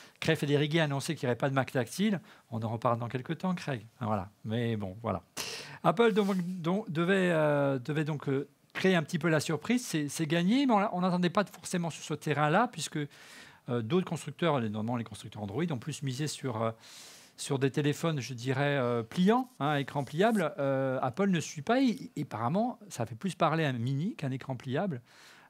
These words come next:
Euh, notamment le Samsung, euh, Galaxy Fold, hein, qui est, qui est sorti récemment, qui est vraiment magnifique. On a plus parlé du mini que ce magnifique téléphone.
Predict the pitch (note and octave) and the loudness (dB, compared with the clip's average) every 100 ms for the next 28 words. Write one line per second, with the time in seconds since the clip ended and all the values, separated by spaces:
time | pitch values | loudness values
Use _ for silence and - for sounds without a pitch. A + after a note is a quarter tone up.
0 | - A#2+ A2+ A2+ A#2 A2+ A2 A2+ B2+ C3+ | -6 -2 0 -2 -2 -2 -4 -2 0 0
1 | A#2 B2+ A#2 - D3 A#2 A2 G#2+ A#2 A2+ | 0 -2 -4 -4 -4 -2 -2 -2 -2 -4
2 | - - F3+ C#3 A#2+ G#2+ G2+ - A2 G#2+ | -6 0 0 2 -2 -4 -6 -8 -10 -10
3 | A#2 A2 C3+ C#3 B2+ A2+ G#2+ A2+ A#2 B2 | -6 -6 -4 -6 -6 -6 -4 -2 -2 -2
4 | A3+ E3+ A#2+ A#2+ G#3+ - D#3+ D#3 C#3 D3 | -4 -2 -2 0 0 2 2 2 -2 0
5 | F3+ F#3 C3+ - B2 B2+ B2+ - B2+ C3 | 0 0 -6 -6 -4 -2 -4 -8 -6 -4
6 | A#2+ - G3+ | -2 -2 -2